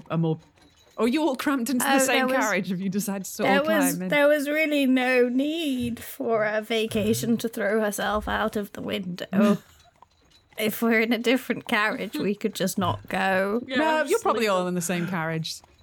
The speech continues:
Speaker 1: She's not, l-, look, Ada Raptor is not that wealthy.
Speaker 3: She can't afford two carriages, my God. That's Rex
Speaker 1: No.
Speaker 3: wealthy as that.
Speaker 2: Probably rented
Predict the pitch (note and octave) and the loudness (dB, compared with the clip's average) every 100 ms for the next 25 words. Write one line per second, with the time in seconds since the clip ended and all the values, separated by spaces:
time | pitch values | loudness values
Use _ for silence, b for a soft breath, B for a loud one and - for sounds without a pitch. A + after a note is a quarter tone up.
0 | _ - A#3 G#3+ F#3+ - - A3 - - | _ -6 -2 -2 -4 -8 -8 -8 -10 -20
1 | - G#3+ D#3+ - _ F3 G#3 G3+ F#3+ G3 | -6 -4 -4 -8 _ -10 -4 -4 -2 -6
2 | - F3+ E3 E3+ F3 - D3 C#3+ D3 - | -6 -8 -4 -4 -6 -8 -10 -10 -12 -12
3 | - E3+ D4+ A#3 E3+ - F#3+ F3 E3+ G#3 | -16 -12 -12 -12 -14 -12 -14 -12 -14 -14
4 | G3 F3 - A3 - - E3+ - - _ | -16 -20 -20 -20 -20 -20 -20 -20 -20 _
5 | _ _ - F3 - D3+ D3+ D3 E3 E3+ | _ _ -16 -12 -6 -4 -4 -6 -8 -10
6 | - D#3+ E3 F#3+ F#3+ - - A3+ G#3 G3+ | -8 -10 -8 -10 -10 -12 -4 0 2 4
7 | G#3+ A3+ G#3 | 4 4 2